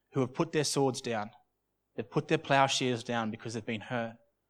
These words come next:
But my other prayer is,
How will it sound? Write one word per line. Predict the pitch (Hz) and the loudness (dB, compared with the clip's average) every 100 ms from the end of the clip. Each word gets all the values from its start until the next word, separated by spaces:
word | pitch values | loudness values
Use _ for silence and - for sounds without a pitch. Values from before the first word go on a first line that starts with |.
| _ _ _ _ _ _ _ _ _ _ _ _ _ _ _ _ _ _ _ _ | _ _ _ _ _ _ _ _ _ _ _ _ _ _ _ _ _ _ _ _
But | 147 | -4
my | 139 127 | -2 2
other | 143 156 | 2 2
prayer | - 139 120 | 2 2 4
is, | 113 - - | 2 -2 -8